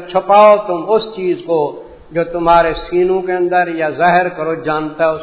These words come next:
کو اللہ تعالیٰ، تو بیان علم ہو گیا نہیں جی؟ آ، تمہارے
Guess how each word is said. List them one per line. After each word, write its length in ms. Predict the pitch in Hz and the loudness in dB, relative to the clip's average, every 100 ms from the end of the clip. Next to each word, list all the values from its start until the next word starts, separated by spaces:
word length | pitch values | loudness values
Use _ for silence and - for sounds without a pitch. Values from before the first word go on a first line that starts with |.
| - | -10
کو 60 | |
اللہ 260 | 156 156 151 147 | -8 -6 -4 -4
تعالیٰ، 260 | 147 143 - - - - - | -4 -6 -10 -20 -20 -20 -12
تو 100 | - | -8
بیان 440 | 156 160 190 196 202 | -6 -2 2 2 2
علم 300 | 196 202 202 | 2 2 4
ہو 200 | 208 226 | 2 4
گیا 180 | 247 233 | 6 4
نہیں 180 | 196 143 - - - _ _ - - _ _ | 4 -6 -14 -20 -20 _ _ -20 -20 _ _
جی؟ 500 | 170 214 277 262 - - - - | -6 -4 -4 -8 -14 -20 -20 -12
آ، 300 | 156 165 156 | -2 0 0
تمہارے 440 | 151 175 180 180 | -2 -2 2 2